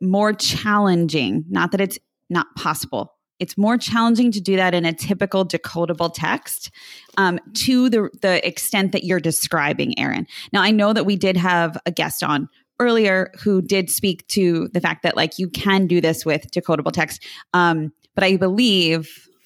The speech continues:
Melissa, correct me if I'm wrong, Elise mentioned it as, um, being easier to do with, uh, from her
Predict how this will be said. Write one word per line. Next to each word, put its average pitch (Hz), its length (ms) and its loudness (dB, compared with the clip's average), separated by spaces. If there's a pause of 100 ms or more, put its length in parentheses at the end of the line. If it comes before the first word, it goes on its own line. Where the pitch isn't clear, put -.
(140)
Melissa, 180 340 0
correct 170 220 -2
me 175 80 0
if 160 80 -4
I'm 170 100 0
wrong, 147 260 2
Elise 214 420 2
mentioned 175 500 0
it 165 220 2 (540)
as, 165 600 2
um, 156 540 0 (140)
being 175 220 0
easier 170 320 2
to 170 120 0
do 156 300 0 (180)
with, 160 480 -2 (140)
uh, - 240 -4 (960)
from 185 200 2
her 196 720 2